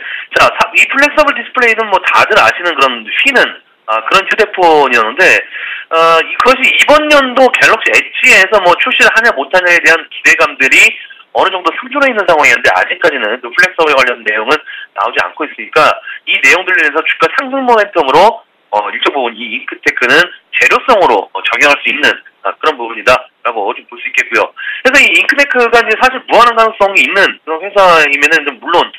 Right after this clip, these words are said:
어, 있겠지만은, 아, 타이밍적인 부분이 사실, 어, 더욱더 좀 중요한, 아, 그런 모습으로 좀 볼 수 있겠죠. 자, 이제 기술적으로 한번, 어, 보시면은, 자, 일단은 이 잉크테크가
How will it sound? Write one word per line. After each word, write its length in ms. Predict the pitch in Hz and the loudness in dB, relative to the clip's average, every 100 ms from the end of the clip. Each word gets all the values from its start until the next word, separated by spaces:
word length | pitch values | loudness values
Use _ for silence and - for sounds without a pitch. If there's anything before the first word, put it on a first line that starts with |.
| _ _ | _ _
어, 540 | 104 101 98 95 95 92 _ | -10 -8 -6 -6 -8 -12 _
있겠지만은, 560 | - - - 113 156 123 92 - - - | -10 -8 -4 0 2 2 0 -10 -16 -12
아, 140 | - - - | -8 -8 -8
타이밍적인 680 | - 277 277 269 - 233 214 | -2 0 0 -2 0 0 0
부분이 260 | 185 170 170 | -6 -4 -4
사실, 440 | 185 208 - 156 233 - | -2 0 0 0 -2 -8
어, 100 | 101 | -2
더욱더 280 | 143 147 139 | -2 -2 -4
좀 120 | 131 | -2
중요한, 380 | - 139 165 151 117 104 | -2 2 2 2 -2 -12
아, 80 | - | -8
그런 160 | 147 139 | -6 -4
모습으로 320 | 120 135 123 | -6 -6 -6
좀 80 | 117 | -6
볼 100 | 104 | -8
수 60 | - | -6
있겠죠. 360 | - 139 120 - - - - | -2 0 0 -4 -16 -12 -2
자, 80 | 170 | 0
이제 180 | 185 - | 0 -2
기술적으로 440 | - 277 294 269 233 | -2 0 0 2 4
한번, 260 | 220 185 - | 2 -2 -4
어, 280 | 123 120 | -2 -2
보시면은, 580 | 120 160 165 135 165 95 - _ _ _ _ _ _ - - - - - - - | -2 -2 0 2 2 0 -4 _ _ _ _ _ _ -20 -20 -18 -16 -16 -10 0
자, 220 | 170 151 | 4 4
일단은 460 | 131 - 247 254 185 | 2 2 4 4 2
이 80 | - | 0
잉크테크가 1300 | - 226 302 294 269 - 254 240 233 226 214 202 196 | 0 0 0 0 -2 0 2 2 4 4 4 4 4